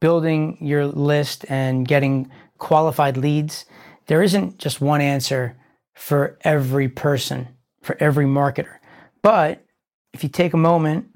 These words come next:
to answer a few questions, then I'll tell you what the number one thing to do that is designed specifically for your situation. So the whole idea is that we're customizing this for them.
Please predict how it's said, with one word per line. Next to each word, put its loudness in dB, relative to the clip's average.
to -4
answer 0
a 0
few -2
questions, -2
then 2
I'll 2
tell 0
you 0
what 0
the 0
number 0
one 0
thing -2
to 0
do 0
that 2
is -2
designed 0
specifically -2
for -8
your 0
situation. -4
So 0
the 0
whole 2
idea 0
is -2
that -2
we're -2
customizing 0
this -4
for -8
them. -12